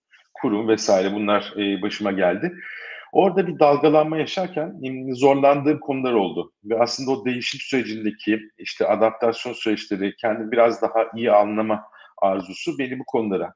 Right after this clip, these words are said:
e, aslında merak salmama, e, neden olmuştu. Sonrasında da bunun bir organi-, yani organizational behavior tarafında, e, karşılığı olabileceğini düşünerek,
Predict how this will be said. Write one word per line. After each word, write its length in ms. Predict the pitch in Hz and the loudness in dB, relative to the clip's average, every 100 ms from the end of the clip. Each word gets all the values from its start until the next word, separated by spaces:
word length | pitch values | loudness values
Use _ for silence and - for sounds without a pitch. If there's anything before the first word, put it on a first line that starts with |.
| - | -8
e, 220 | 98 92 | -4 -2
aslında 420 | 90 98 - 98 | -2 -4 -6 -4
merak 180 | 101 98 | -2 -2
salmama, 400 | - 92 90 87 - 92 | -2 -2 -2 -8 -10 -10
e, 220 | 82 90 90 _ 95 | -8 -8 -10 _ -12
neden 220 | 95 98 | -10 -6
olmuştu. 360 | 90 87 - 175 | -8 -10 -12 -6
Sonrasında 640 | 202 202 143 - 107 107 | 0 2 2 0 0 2
da 180 | 190 - _ - - - - | 2 0 _ -20 -20 -20 -4
bunun 220 | 202 170 | -2 2
bir 60 | 175 | 4
organi-, 520 | 165 147 160 160 - | 4 4 4 2 0
yani 240 | 104 120 123 | 0 2 4
organizational 760 | 127 143 131 143 - 135 127 | 2 0 2 0 0 -4 -4
behavior 520 | 127 135 127 110 98 - - | -2 0 0 2 0 -2 2
tarafında, 640 | 107 107 110 98 104 101 - | 4 4 0 4 4 4 0
e, 200 | 107 98 | -2 4
karşılığı 380 | 107 104 - 113 | 4 4 2 0
olabileceğini 560 | 104 98 - 95 92 | 2 -2 -4 -4 -4
düşünerek, 420 | 95 - 117 101 | -6 -4 0 0